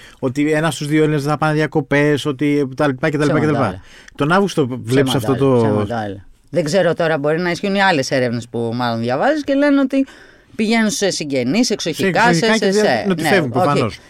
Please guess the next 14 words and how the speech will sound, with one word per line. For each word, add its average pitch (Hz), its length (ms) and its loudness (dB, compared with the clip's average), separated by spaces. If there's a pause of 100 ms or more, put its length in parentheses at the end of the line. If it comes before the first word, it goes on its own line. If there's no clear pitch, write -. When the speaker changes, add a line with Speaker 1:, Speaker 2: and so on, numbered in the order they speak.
(100)
Speaker 2:
Έχουν 214 320 0
αυτό 220 260 0
που 233 80 -2
έχεις, 226 200 -4
ε, 202 400 2
που 185 100 -4
λες 196 260 0
εσύ 165 480 -4 (120)
και 170 120 -8
πιστεύω 196 380 -4
ότι 202 180 -4
είναι 208 280 -2 (400)
το 175 140 0
ίδιο 160 760 0